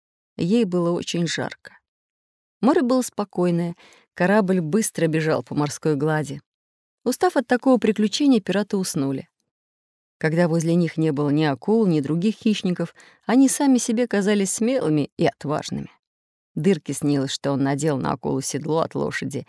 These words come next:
а та его катает по океану, как ездовая лошадка,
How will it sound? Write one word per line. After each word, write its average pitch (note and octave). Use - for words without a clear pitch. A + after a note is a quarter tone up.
а D#3
та D3
его C3
катает D3+
по C#3+
океану, D3+
как C#3
ездовая D3
лошадка, C#3+